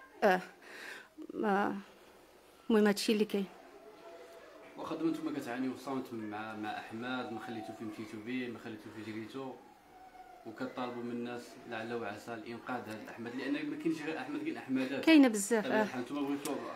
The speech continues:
Speaker 2: بغيتو تسلطوا الضوء على
Speaker 1: على
Speaker 2: المرض
Speaker 1: الكل شيء،
Speaker 2: اللي
Speaker 1: اه، على الكل شيء،
Speaker 2: اللي
Speaker 1: اه.
Speaker 2: كيعاني.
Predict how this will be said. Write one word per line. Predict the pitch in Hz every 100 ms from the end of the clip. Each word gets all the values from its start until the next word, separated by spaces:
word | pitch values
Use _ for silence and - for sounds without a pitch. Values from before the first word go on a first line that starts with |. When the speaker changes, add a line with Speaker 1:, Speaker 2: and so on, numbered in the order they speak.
| -
Speaker 2:
بغيتو | 135 135
تسلطوا | - 160 143 135
الضوء | 120 156 160 -
على | 254
Speaker 1:
على | 294
Speaker 2:
المرض | 277 294
Speaker 1:
الكل | 339
شيء، | - 247 220
Speaker 2:
اللي | 262
Speaker 1:
اه، | 226
على | 262
الكل | 294 349 294
شيء، | - 220
Speaker 2:
اللي | 226
Speaker 1:
اه. | 214
Speaker 2:
كيعاني. | 131